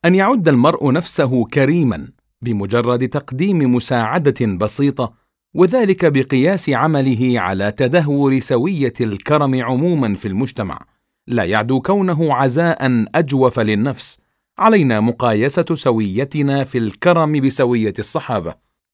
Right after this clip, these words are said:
هذا العالم الذي نعيش فيه بهدف امتحان إلهي نتعرض له قد ازدان بما لا يعد ولا يحصى من النعم التي تعكس تجليات حكمة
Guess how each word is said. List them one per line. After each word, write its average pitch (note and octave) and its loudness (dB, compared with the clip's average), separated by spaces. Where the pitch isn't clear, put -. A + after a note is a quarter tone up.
هذا F#3+ 4
العالم B2+ 4
الذي C3 2
نعيش C3+ -2
فيه C#3 0
بهدف C3+ 0
امتحان B2 -2
إلهي C3+ 0
نتعرض A2 -2
له A2+ -2
قد B2 -2
ازدان D#3 2
بما C3 2
لا C3+ 0
يعد C#3 0
ولا C3+ 0
يحصى C3 -2
من A#2+ 0
النعم B2 0
التي A#2+ -2
تعكس C#3 -2
تجليات C#3 0
حكمة C#3 -2